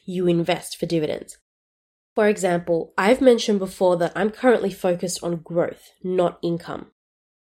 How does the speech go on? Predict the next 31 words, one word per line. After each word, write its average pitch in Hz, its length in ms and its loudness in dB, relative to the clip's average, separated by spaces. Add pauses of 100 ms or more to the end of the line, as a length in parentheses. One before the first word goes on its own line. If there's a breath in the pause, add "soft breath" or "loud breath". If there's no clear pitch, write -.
So 185 520 2
that 214 200 0
means 208 340 6
I'm 196 180 2
investing 196 540 -2
in 180 120 -4
assets - 560 -6
that - 220 -4
offer 180 240 -4
me 175 180 0
high 185 380 -4
capital 180 440 -6
gains 160 560 0
as 165 200 -10
opposed 170 460 -8
to 175 60 -12
high 156 420 -6
dividends. - 540 -6 (580 soft breath)
I'm 240 160 4
still 330 340 2
earning 214 360 6
dividends 165 540 -2
on 175 100 -4
my 170 120 0
investments, 165 720 -4 (200)
but 196 120 4
it's - 200 -2
not 214 260 2
my 214 140 0
primary 175 540 0
goal. - 440 -6